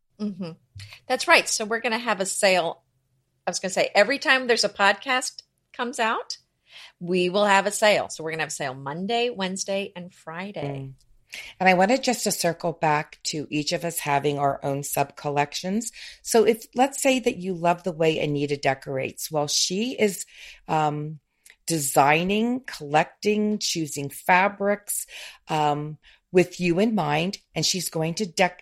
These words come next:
Speaker 2: and she's going to be using some of the beautiful designs that she has in her house. And she's going to be making them into these gorgeous collections.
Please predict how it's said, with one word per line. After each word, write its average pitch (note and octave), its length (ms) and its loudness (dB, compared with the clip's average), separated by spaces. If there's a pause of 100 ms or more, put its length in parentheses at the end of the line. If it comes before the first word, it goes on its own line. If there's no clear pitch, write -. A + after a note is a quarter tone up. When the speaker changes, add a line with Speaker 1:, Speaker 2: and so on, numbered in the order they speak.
Speaker 2:
and D#3+ 160 0
she's E3+ 200 -4
going E3 220 -2
to E3+ 120 -6
be D3+ 100 -10
using D#3+ 440 -4
some E3+ 280 -2
of D3 120 -12
the D3+ 100 -4
beautiful F#3 1000 0 (300)
designs D#3+ 500 2
that G#3+ 100 0
she - 160 -2
has D3+ 400 2
in D3 140 -4
her A#3 300 -2
house. D3+ 520 -4 (420)
And D#3+ 300 2
she's E3 300 -2
going D#3+ 240 -2
to D#3 60 -8
be D#3 100 -2
making D3+ 380 -2
them D3 220 -4
into C#3+ 200 -8
these C#3 300 -6 (140)
gorgeous D#3+ 500 0
collections. C#3 840 -6